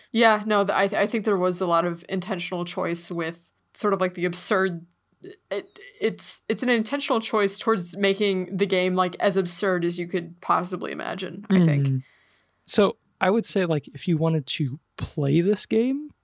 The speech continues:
Speaker 2: you should play it on an emulator. But if you wanted to experience this game,
Speaker 1: <laughs>
Speaker 2: you should play it,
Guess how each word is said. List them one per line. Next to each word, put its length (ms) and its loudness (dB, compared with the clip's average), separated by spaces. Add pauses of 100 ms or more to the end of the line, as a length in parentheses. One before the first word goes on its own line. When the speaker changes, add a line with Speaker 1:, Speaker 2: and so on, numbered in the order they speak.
Speaker 2:
you 140 0
should 180 0
play 220 2
it 120 -2
on 140 0
an 100 -2
emulator. 680 -2
But 120 4
if 140 0
you 60 4
wanted 240 6
to 240 2
experience 880 2
this 260 0
game, 480 0 (320)
Speaker 1:
<laughs> 280 -20
Speaker 2:
you 220 0
should 240 0
play 220 4
it, 220 0